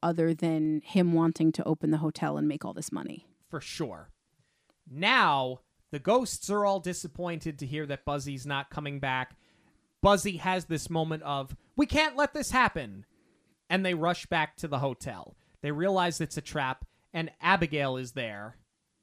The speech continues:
Speaker 2: and they are locked in. Do you remember how you felt when you realized that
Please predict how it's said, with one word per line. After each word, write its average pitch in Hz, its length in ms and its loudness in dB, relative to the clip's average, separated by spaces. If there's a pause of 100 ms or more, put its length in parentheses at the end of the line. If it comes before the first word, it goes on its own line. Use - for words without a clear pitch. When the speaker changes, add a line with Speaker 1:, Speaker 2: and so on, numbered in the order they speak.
(600)
Speaker 2:
and 147 180 -4
they 127 460 -2 (340)
are 135 240 -2
locked 139 540 -2
in. 82 260 -14 (2250)
Do 220 100 0
you 311 380 2
remember 185 840 0 (440)
how 196 300 0
you 175 340 -2
felt - 800 -4 (640)
when 180 280 4
you 180 200 6
realized 156 1120 0
that 151 280 -2